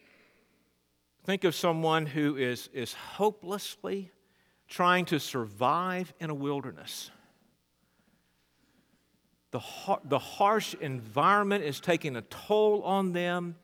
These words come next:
and they're thirsty, and they're weak,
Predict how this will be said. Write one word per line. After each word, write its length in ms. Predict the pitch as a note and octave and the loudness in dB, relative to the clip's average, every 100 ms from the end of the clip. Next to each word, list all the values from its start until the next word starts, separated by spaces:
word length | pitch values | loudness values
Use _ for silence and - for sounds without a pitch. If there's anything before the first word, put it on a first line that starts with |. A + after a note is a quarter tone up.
| _ _ _ _ _ _ | _ _ _ _ _ _
and 140 | A#2+ A#2 | -8 -2
they're 140 | A2 | -2
thirsty, 960 | G#2+ - - G3+ A3 - - G3+ G3+ G3 _ _ - | -4 -8 0 0 0 -6 -6 -6 -6 -12 _ _ -8
and 160 | C#3+ | -4
they're 180 | B2+ A#2+ | 0 0
weak, 760 | G#2+ G#2 A2+ F3 G#3 G3 - _ | -2 -6 0 2 2 -4 -10 _